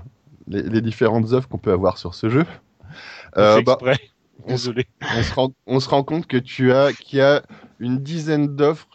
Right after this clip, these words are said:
Speaker 1: euh, une dizaine d'offres sur ce jeu où, euh, tu peux, euh, bon, alors tu l'achètes, tu l'achètes en pré-, euh,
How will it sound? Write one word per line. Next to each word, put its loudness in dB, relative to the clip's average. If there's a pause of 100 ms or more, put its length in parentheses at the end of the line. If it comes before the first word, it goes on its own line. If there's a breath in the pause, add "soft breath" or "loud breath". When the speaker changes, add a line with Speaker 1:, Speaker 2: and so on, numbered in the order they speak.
Speaker 1:
euh, -6
une -8
dizaine -8
d'offres -6
sur -14
ce -6
jeu -2 (440 soft breath)
où, 4
euh, 6
tu -10
peux, 2
euh, 4
bon, 0
alors 0
tu -10
l'achètes, -2
tu -8
l'achètes -2
en -2
pré-, -2
euh, -2